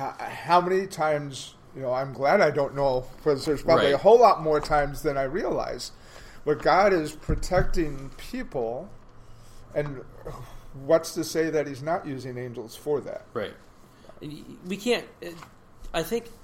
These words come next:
Speaker 2: as conservative evangelicals, we get nervous when we talk about these things, uh,
Speaker 1: We do.
Speaker 2: because we don't wanna seem too charismatic or too taken, 'cause we all know there are some people that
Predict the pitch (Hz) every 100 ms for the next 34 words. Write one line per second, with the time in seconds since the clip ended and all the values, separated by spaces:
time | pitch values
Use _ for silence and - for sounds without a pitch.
0 | - - - 147 - - 143 - - 190
1 | 190 170 127 - 120 113 107 101 95 101
2 | 95 92 - - - - - - 151 196
3 | 262 131 123 127 147 123 107 - 104 98
4 | 113 104 101 98 101 - 95 - - -
5 | - - - - - 123 123 156 151 135
6 | 165 208 214 - 202 - 180 170 156 156
7 | 123 117 - 165 165 175 - - - -
8 | - - - - 165 156 151 190 202 262
9 | 269 208 165 156 175 175 170 147 131 123
10 | 120 113 107 104